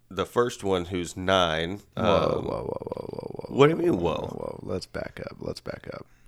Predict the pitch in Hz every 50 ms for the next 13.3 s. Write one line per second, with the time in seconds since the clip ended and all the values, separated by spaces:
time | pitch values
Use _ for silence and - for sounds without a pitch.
0 | - _ _ _ _ - - - - - - _ _ _ _ _ _ _ - 135
1 | 151 175 170 170 170 180 175 165 175 170 160 156 156 139 - _ - - - -
2 | _ _ _ _ _ _ - 98 104 117 131 135 120 113 107 120 120 113 107 104
3 | 104 104 104 104 104 104 104 104 98 92 87 - - - 95 90 87 85 85 -
4 | - - - 98 92 87 85 85 85 85 85 - - - - - - - 113 123
5 | 123 117 - 104 101 - - - 82 - - 87 - _ _ _ _ _ _ _
6 | _ _ _ _ - - - - - - - - - - - - - - - -
7 | - - - 95 95 95 87 - 76 - - 87 - - - - - - _ -
8 | 98 101 110 110 - - - - 120 123 117 113 117 104 87 76 76 87 120 -
9 | - - - - - - - - - - _ - 117 110 107 110 110 - - -
10 | - 123 117 101 104 135 147 - 123 120 110 110 117 - - 95 104 104 107 113
11 | 110 110 110 107 104 - 98 98 - - - 95 87 82 82 78 - - - -
12 | 151 170 147 - 92 85 80 80 92 120 143 - - _ _ _ _ _ 156 196
13 | - - 180 175 220 247